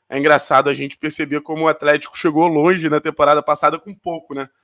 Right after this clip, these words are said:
Com Jaderson, com Mingote, com opções assim que, que hoje a gente não vê e que, que teriam espaço, quem sabe, nem no time de aspirante.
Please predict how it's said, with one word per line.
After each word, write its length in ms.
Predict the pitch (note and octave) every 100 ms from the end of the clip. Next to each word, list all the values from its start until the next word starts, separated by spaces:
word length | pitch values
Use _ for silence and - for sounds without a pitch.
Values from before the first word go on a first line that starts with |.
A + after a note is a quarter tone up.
| _
Com 220 | - D3+ C3
Jaderson, 600 | C#3 E3+ D3+ C#3 D3+ C#3
com 120 | C#3+
Mingote, 560 | C#3 C3+ C#3+ E3 -
com 100 | -
opções 380 | D3+ - D3+ D3+
assim 340 | D3+ - D#3 E3+
que, 300 | F#3 F3+ - _ _ _ _ -
que 140 | A3+
hoje 260 | G3 G3 G#3+
a 60 |
gente 240 | G3+ G#3+ A3
não 120 | G#3
vê 580 | F3+ G3 G#3 A3 G#3+ G#3+
e 40 |
que, 220 | - G#3
que 240 | - G#3+ G3+
teriam 200 | G3+ G3+
espaço, 400 | - F#3 F#3 -
quem 140 | G3+
sabe, 260 | - G3 F#3
nem 140 | F3+
no 100 | G#3+
time 240 | - F#3+
de 80 | F#3+
aspirante. 680 | F#3+ - G3+ F3+ D3+ C#3+